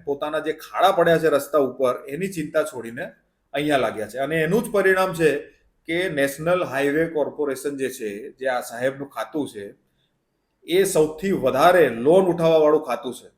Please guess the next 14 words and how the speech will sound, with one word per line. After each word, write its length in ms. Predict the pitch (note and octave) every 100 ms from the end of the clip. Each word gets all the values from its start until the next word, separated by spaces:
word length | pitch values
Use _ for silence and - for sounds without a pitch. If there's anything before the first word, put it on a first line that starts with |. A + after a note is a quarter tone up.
| _
સૌથી 320 | D3+ D3+ - G3
વધારે 380 | D#3 D3 E3
દેવું 300 | D3+ C#3 D#3
જો 100 | D3+
કોઈ 180 | D#3 C#3+
વધાર્યું 480 | C#3 A#2+ C3+ E3+ D#3
હોય 160 | A#2+ - _ _ _ _
તો 100 | -
આ 400 | C#3 C#3+ E3 - - -
નેશનલ 420 | C3 B2+ D3 E3
હાઈવે 460 | - - C#3 D#3 D#3+
વાળાએ 320 | C#3 B2+ A#2+
વધાર્યું 360 | G#2+ G#2 -
છે, 120 | -